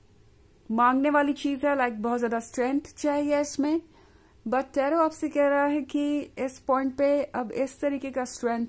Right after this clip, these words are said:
आपके काम नहीं आएगा, because, अ, अगर आप इस तरीके से टेन of Scepters कैरी करते रहेंगे तो आप ज़्यादा दिन तक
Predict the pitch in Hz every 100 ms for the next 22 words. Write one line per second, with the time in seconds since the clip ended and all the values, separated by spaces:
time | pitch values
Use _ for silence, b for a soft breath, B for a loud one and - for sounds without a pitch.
0 | 247 - 226 - 226 214 226 214 240 254
1 | 262 254 247 254 254 226 - 240 226 226
2 | 220 220 226 - - - 226 254 247 254
3 | - 240 - 226 214 226 240 240 220 -
4 | B B B B B - 277 269 285 -
5 | 269 262 - 254 262 - 269 247 269 262
6 | 254 262 254 254 254 262 262 247 240 220
7 | 220 220 247 247 240 240